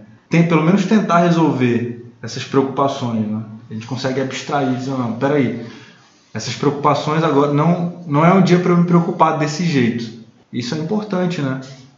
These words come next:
E isso faz muito sentido porque, é, quando você vê,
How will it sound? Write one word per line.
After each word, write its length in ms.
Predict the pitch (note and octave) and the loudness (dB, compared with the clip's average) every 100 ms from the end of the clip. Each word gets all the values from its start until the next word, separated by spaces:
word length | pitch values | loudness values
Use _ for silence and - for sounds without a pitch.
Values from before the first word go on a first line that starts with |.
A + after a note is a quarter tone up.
| _ _ _ - - | _ _ _ -20 0
E 100 | F3 | 2
isso 160 | F#3+ - | 2 4
faz 220 | A3+ G3+ | 6 8
muito 160 | G#3 | 6
sentido 340 | - A3 A3 G#3 | 6 4 4 2
porque, 520 | F3 - F#3 F3 - - - _ _ | 0 0 0 0 -4 -10 -18 _ _
é, 280 | B2+ B2 A#2+ A#2+ | -6 -4 -4 -2
quando 280 | C#3+ D3+ C#3+ | -2 0 0
você 300 | D3 D3 D3 | -2 -2 -2
vê, 520 | C3+ C#3+ C#3 C#3 | 0 0 0 -2